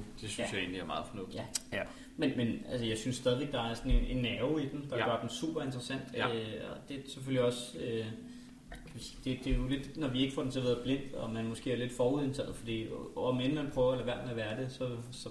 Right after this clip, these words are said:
Speaker 2: er man det jo nok en lille smule, men jeg synes stadigvæk, der er en, en, en nerve i det her, der gør det super interessant.
Speaker 1: Ja,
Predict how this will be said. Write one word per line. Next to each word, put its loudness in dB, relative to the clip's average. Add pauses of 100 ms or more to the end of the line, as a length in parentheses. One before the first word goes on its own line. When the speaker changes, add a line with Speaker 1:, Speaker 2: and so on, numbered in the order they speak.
(120)
Speaker 2:
er 0
man 2
det 2
jo 0
nok -2
en 2
lille 0
smule, -2
men -2
jeg -4
synes -2 (240)
stadigvæk, -2
der -2
er -8 (260)
en, -4
en, -6
en 0
nerve 0
i -2
det -4
her, -2
der -2
gør -6
det -6
super -8
interessant. -10
Speaker 1:
Ja, 4